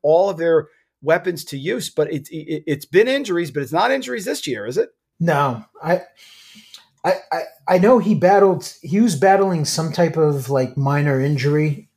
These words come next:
Speaker 2: um, here at the end of, uh, the preseason, but, you know, he, it should be all systems go. So we'll, we'll have to see. We'll, we'll have to see what happens in the next, uh, couple of weeks. Um,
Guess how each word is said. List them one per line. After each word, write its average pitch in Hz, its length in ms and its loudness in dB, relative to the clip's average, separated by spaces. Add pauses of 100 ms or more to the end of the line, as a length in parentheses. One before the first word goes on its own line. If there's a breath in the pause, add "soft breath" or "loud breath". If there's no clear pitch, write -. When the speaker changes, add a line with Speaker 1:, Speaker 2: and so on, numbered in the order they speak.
(100)
Speaker 2:
um, 127 640 -4
here 143 260 0
at 135 140 -2
the 135 160 -2
end 139 240 0
of, 120 320 -4 (300)
uh, 120 240 -6
the 117 100 -10
preseason, 143 720 -4
but, 120 340 -2 (760 soft breath)
you 165 120 -2
know, 135 200 -2 (100)
he, 196 240 -2 (120)
it 175 240 0
should 190 180 -2
be 214 100 4
all 202 180 6
systems 202 500 -2
go. 175 400 2
So 139 560 0
we'll, - 240 2
we'll 226 140 6
have 240 200 2
to 220 80 0
see. 135 400 -2
We'll, 156 280 -2
we'll 170 260 0
have 185 100 -4
to 160 60 -8
see 175 160 -2
what 160 160 2
happens 156 480 0
in 139 140 -2
the 139 80 0
next, - 500 -6
uh, 131 200 0
couple 135 320 -4
of 127 100 -2
weeks. 131 440 -6 (520 soft breath)
Um, 123 540 -6